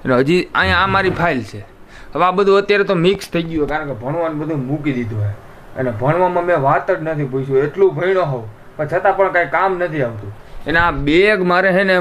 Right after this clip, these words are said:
મહિને ને મહિને બદલાવવું પડતું. આ તો હજી બેગ જવા દીધા હે. અને આ જોવો કંઈક મને મળ્યું હતું, ક્યાંક આમાં કંઈક હતું ને, નિહારમાંથી જ મળ્યું હતું. અને આ બહુ જૂનું બેગ છે.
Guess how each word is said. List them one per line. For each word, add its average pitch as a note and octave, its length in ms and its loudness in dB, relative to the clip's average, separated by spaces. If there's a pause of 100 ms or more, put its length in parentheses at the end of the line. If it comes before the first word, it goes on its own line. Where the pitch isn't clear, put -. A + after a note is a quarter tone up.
(100)
મહિને F#3 260 2
ને F#3 140 2
મહિને F3 300 2
બદલાવવું D#3 440 4
પડતું. A#2 320 0 (400)
આ C#3 100 2
તો D#3 120 4
હજી D#3 200 2
બેગ E3+ 220 4
જવા F3 300 4
દીધા D3+ 260 2
હે. D3+ 100 2 (380)
અને F3 100 0
આ F3+ 180 2
જોવો F#3+ 200 4
કંઈક E3 260 -2 (480)
મને F3+ 220 2
મળ્યું F3+ 380 4
હતું, B2 180 0
ક્યાંક C3 240 4
આમાં B2 180 0
કંઈક A#2+ 220 0
હતું F#3+ 220 2
ને, E3 60 4 (580)
નિહારમાંથી F3 520 4
જ C#3 100 4
મળ્યું C#3 240 6
હતું. D#3+ 180 4 (340)
અને E3 180 2
આ F#3 160 4
બહુ G3+ 80 6 (100)
જૂનું E3 300 4
બેગ A2 240 2
છે. G#2+ 100 -4